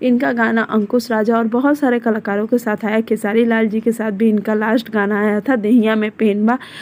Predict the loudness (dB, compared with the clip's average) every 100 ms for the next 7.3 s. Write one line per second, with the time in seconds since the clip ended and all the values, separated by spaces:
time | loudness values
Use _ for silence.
0 | -10 -4 -4 -2 -2 0 2 2 2 2
1 | 2 0 0 -2 0 0 2 2 2 -2
2 | -4 -12 -16 -8 -2 4 6 6 6 6
3 | 4 2 0 0 0 0 0 0 0 0
4 | 2 2 2 0 0 0 2 -2 -2 -2
5 | 0 -2 -2 -2 0 -2 -2 -4 -2 0
6 | 0 0 -2 0 -2 0 2 2 4 2
7 | 2 -2